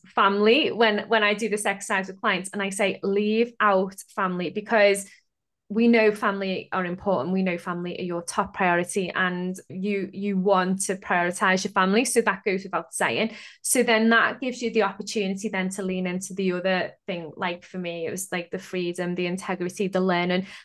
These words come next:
and finding opportunities that link in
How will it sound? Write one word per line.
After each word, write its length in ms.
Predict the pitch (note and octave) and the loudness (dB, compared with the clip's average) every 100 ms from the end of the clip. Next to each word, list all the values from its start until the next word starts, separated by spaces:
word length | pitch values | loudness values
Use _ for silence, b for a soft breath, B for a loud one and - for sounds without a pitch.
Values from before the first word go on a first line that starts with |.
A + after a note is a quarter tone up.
| - | 0
and 240 | G#3 G#3 | 2 4
finding 540 | G#3+ F#3+ F#3+ G3+ G3+ G3 | 4 4 2 0 -2 0
opportunities 1000 | G3 G3 - - F#3+ F#3 - F#3+ F3 F#3+ | -2 -4 -8 -4 -4 -4 -6 -4 -4 -4
that 320 | G3+ F3+ - - _ _ _ - | -2 0 -2 -8 _ _ _ -12
link 440 | G3 G3 F#3 F#3+ | -6 -2 -2 -2
in 280 | G3+ F3 E3 | -4 -4 -6